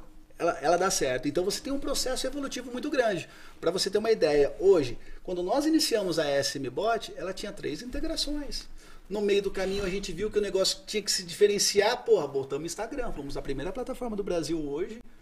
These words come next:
a ter integração A P I oficial do Instagram. Porra, todo mundo tal, subindo o negócio, a gente já chegou numa escala de mercado,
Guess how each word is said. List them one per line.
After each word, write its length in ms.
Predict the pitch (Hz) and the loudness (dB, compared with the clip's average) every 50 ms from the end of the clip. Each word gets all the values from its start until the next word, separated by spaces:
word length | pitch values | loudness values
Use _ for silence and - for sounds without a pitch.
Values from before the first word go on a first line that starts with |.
| - - - - - | -20 -20 -20 -16 -12
a 80 | - 175 | -10 -6
ter 100 | - 180 | -6 -4
integração 440 | 175 - 160 160 160 156 - 160 | -4 -2 -2 -2 -2 -2 0 0
A 40 | 156 | 0
P 120 | 151 - 160 | 2 2 2
I 280 | 147 151 185 - - - | 4 4 2 0 -2 -6
oficial 420 | - 156 - - - - 143 143 | -6 -4 -2 0 0 2 0 0
do 60 | 143 143 | -2 -2
Instagram. 420 | - - 226 214 - - 320 330 - - - - - - - - - - - - - - - - | 0 0 2 2 2 2 0 -2 -6 -10 -20 -20 -20 -20 -20 -20 -20 -20 -20 -20 -18 -18 -16 0
Porra, 480 | - - 233 233 - 190 180 156 147 131 131 127 - - - - - - - | 4 8 8 8 8 6 4 2 0 -4 -8 -10 -14 -14 -14 -14 -14 -14 -4
todo 220 | - 269 262 285 262 | -4 0 2 2 4
mundo 240 | 254 269 277 277 | 4 2 2 0
tal, 340 | 262 - - 254 262 277 269 | 2 4 6 8 8 8 8
subindo 480 | 269 - - 269 214 196 233 269 285 285 | 6 4 2 0 -2 0 2 4 4 6
o 40 | 277 | 10
negócio, 640 | 269 247 226 214 233 247 262 269 254 - 277 269 233 - | 10 10 10 10 10 10 10 8 6 4 2 0 -2 -4
a 60 | 175 | -4
gente 200 | 180 208 240 214 | -4 -4 2 4
já 120 | 254 247 | 4 4
chegou 420 | 240 - 269 254 208 208 269 320 339 | 6 4 2 0 0 0 2 4 4
numa 240 | 330 320 311 311 | 4 4 4 2
escala 360 | 285 277 - - 277 269 269 262 | 2 2 2 2 2 4 4 2
de 80 | 262 | 2
mercado, 680 | 277 277 262 247 - - 269 269 285 285 277 285 277 | 6 8 8 8 8 6 4 4 4 2 0 -2 -6